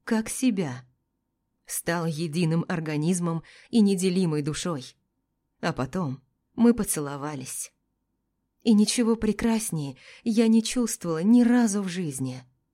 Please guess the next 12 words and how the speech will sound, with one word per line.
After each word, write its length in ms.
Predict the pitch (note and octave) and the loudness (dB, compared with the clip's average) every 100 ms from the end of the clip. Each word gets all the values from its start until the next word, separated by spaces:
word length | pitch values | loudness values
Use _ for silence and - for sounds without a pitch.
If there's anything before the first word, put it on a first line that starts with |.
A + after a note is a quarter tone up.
| _ _ _ _ _ _ _ _ - | _ _ _ _ _ _ _ _ -8
Жаль, 420 | C#3+ D#3 D3 C#3 | -6 -4 -6 -10
что 240 | - - | -10 -4
у 60 | D#3 | -4
нас 260 | C#3+ C#3 D#3 | -4 -6 -6
не 120 | D3 | -6
будет 360 | D3+ D#3+ D3+ | -4 -6 -6
медового 500 | D#3 D#3 D3+ D3 C3+ | -6 -4 -2 -4 -4
месяца. 680 | C#3+ E3 - - - A#2 - _ _ _ _ _ _ _ _ _ | -4 -4 -4 -10 -12 -12 -16 _ _ _ _ _ _ _ _ _
Это 340 | - D#3 G3 F3+ | -6 -6 -4 -4
было 280 | D3+ D3+ | -2 -2
бы 100 | C#3+ | -2
потрясающе. 960 | D3 C#3+ C3 - C3+ B2+ - - A#2+ | -4 -4 -4 -4 -6 -8 -10 -10 -12